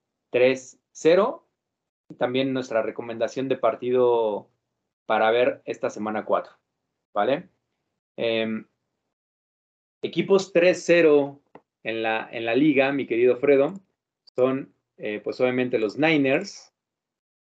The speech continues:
Philadelphia Eagles y los Miami Dolphins.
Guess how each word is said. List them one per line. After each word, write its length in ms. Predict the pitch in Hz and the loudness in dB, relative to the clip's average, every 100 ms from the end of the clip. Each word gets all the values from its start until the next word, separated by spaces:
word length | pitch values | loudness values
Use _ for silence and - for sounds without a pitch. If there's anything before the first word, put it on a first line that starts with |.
| - | -2
Philadelphia 540 | 156 156 143 139 135 | 2 4 4 2 0
Eagles 540 | 131 120 120 127 - _ _ | 0 0 -2 -2 -12 _ _
y 80 | 117 | -8
los 200 | 110 98 | -8 -6
Miami 400 | 107 110 110 107 | -4 -2 -2 -4
Dolphins. 640 | 107 104 98 151 - - | -4 -4 -6 -16 -18 -20